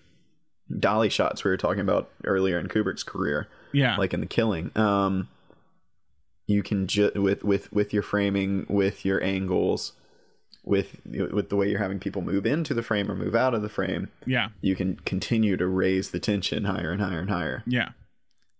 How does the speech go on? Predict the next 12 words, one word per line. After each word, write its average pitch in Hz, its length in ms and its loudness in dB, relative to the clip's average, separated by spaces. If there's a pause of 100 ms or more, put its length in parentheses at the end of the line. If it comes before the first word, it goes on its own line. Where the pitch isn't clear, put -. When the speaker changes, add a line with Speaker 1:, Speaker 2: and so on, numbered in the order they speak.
Speaker 2:
And, 151 240 0
and 160 160 2
without 185 320 0 (160)
fully 180 260 0
drawing 147 320 -2
attention 135 500 -2
to 131 180 -2
itself - 540 -2 (100)
is 113 140 -2
the 107 120 4
Speaker 1:
Mm. 95 80 0
Speaker 2:
thing. 117 320 0